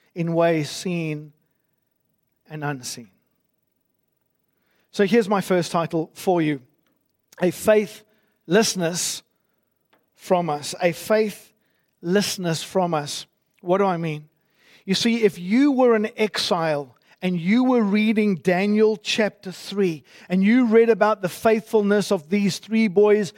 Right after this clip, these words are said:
before Nebuchadnezzar and going into the fire, if you were reading that as an exile, your heart would have been stung. Why? Because the exiles had been faithless.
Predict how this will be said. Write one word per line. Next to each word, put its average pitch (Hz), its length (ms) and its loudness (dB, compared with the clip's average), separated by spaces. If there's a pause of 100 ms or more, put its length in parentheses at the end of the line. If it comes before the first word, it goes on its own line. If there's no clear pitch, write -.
(140)
before 208 380 2
Nebuchadnezzar 202 800 0
and 180 180 0
going 202 480 0
into 202 320 -4
the 214 140 -2
fire, 160 480 -4 (260)
if 151 100 -10
you 208 120 2
were 214 100 8
reading 220 440 0
that 185 180 2
as 190 120 2
an 185 160 -4
exile, 190 440 -4 (160)
your 202 500 2 (160)
heart 175 500 -2 (160)
would 175 280 0
have 147 400 -6
been 156 360 -6 (300)
stung. 127 760 -6 (840)
Why? 135 600 -2 (1200)
Because 175 320 0
the 175 160 0
exiles 170 880 -2 (200)
had 156 200 -4
been 185 400 -2 (720)
faithless. 147 880 -6